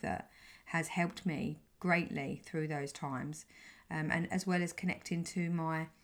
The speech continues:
my soul and my, my, you know, inner observer, if you like.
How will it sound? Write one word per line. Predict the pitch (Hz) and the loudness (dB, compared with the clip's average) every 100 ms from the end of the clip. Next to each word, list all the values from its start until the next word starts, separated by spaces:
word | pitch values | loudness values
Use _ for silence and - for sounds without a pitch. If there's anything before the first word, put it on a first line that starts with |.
| - - - - | -20 -20 -8 -2
my | 170 160 | 0 0
soul | - 190 202 165 | 0 2 2 2
and | 156 | 0
my, | 151 156 - | 0 -2 -2
my, | 165 156 156 156 - | -2 -2 -2 -4 -6
you | 180 160 | -6 -4
know, | 151 156 | -2 0
inner | 175 175 | 2 2
observer, | 165 - 175 175 143 - - | 2 2 2 2 2 -2 -4
if | - | -4
you | 135 | -4
like. | 123 - - | -2 -4 -6